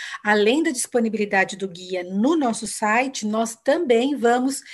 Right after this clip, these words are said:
enviar o sa-, o, o guia para todos os diretores de unidade, pedindo que eles nos ajudem a fortalecer junto às comunidades locais a importância da leitura do material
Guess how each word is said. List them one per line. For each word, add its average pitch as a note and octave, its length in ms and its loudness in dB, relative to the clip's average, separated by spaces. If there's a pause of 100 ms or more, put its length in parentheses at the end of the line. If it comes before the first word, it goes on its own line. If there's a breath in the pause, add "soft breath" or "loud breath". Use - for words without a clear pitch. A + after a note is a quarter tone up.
(160 loud breath)
enviar A3 400 2
o A3+ 40 0
sa-, - 340 -2
o, G#3+ 300 -4
o - 80 -6
guia G3 480 -2 (320 loud breath)
para G#3 200 2
todos C4 540 0
os G#3 180 -4
diretores G3+ 460 -2
de G3 80 -6
unidade, A3 600 4
pedindo A3 360 -4
que - 80 -8
eles G3+ 200 -2
nos G3 140 -4
ajudem G#3+ 600 0
a G#3+ 160 6 (300 loud breath)
fortalecer B3 760 2
junto G#3 280 -6
às G3 80 -8
comunidades G3+ 480 -4
locais G3 680 0
a G#3 40 0
importância A3+ 680 -2
da A#3 80 0
leitura G#3+ 340 -2
do G#3 100 -6
material G3 280 -8